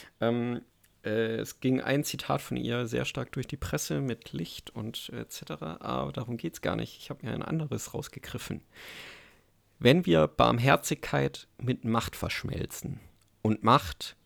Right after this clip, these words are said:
mit Recht, dann wird Liebe unser Vermächtnis und Veränderung das Geburtsrecht unserer Kinder.“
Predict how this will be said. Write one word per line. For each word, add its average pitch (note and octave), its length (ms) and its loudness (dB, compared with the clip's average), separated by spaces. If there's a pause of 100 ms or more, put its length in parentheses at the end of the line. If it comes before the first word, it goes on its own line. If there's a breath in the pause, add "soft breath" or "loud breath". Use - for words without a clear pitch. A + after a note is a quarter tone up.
mit - 320 2
Recht, - 440 -4 (600 soft breath)
dann A#2+ 200 8
wird C3 220 6
Liebe G3+ 480 6
unser D3 360 4
Vermächtnis D3+ 920 2 (100)
und A#2+ 160 2
Veränderung A#2+ 840 4
das - 220 -6
Geburtsrecht - 800 -4 (120)
unserer A2+ 440 -4
Kinder.“ - 380 -10